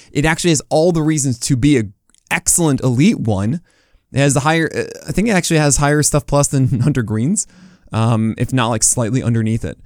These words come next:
And this is why. So, th-, you know, because of the elite V A A, the elite vert,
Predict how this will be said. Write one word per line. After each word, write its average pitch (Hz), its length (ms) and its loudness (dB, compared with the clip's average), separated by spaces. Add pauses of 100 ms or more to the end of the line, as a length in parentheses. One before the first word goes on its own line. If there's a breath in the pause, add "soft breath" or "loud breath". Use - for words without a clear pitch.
(580 soft breath)
And 139 180 2
this 160 140 4
is 156 160 4
why. 104 480 -2 (440)
So, 139 600 2 (580)
th-, 117 120 -6
you 147 80 2
know, 131 80 2
because 143 360 2
of 143 140 2
the 131 480 2
elite 123 320 0
V 135 160 0
A 117 220 0
A, 123 140 -2
the 110 200 -2
elite 107 240 -4
vert, 156 360 -2